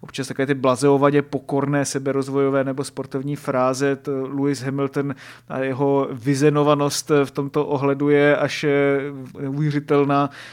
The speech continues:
Každý tedy vlastně chce udělat, eh, dojem, že oni jsou těmi nejlepšími, kteří si zaslouží tu šanci a na kterého si ostatní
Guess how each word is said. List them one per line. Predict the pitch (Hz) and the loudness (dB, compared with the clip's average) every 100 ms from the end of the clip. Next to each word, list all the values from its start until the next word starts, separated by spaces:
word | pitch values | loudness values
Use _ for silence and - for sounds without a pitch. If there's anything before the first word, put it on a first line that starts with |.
| - | -12
Každý | - 127 131 135 | -6 -4 -4 -2
tedy | 139 135 | 0 2
vlastně | 131 139 | 0 -4
chce | 135 147 | -6 -4
udělat, | 135 135 131 - | -2 -2 -2 -2
eh, | 135 | -2
dojem, | 131 131 131 131 | 0 -2 -2 -2
že | 135 127 | -4 -4
oni | 135 135 139 | -4 -4 -4
jsou | 151 | -4
těmi | 139 143 139 | -2 -2 -2
nejlepšími, | 135 135 131 - 139 131 | -2 -2 -4 -8 -10 -8
kteří | 139 127 | -8 -10
si | 127 | -8
zaslouží | 135 127 131 127 | -8 -8 -10 -10
tu | 143 | -10
šanci | - 127 123 - 139 | -8 -8 -8 -4 -2
a | 135 | -2
na | 127 | -4
kterého | - 139 131 127 | -8 -4 -4 -4
si | 131 131 | -6 -10
ostatní | 120 139 135 131 | -8 -10 -10 -12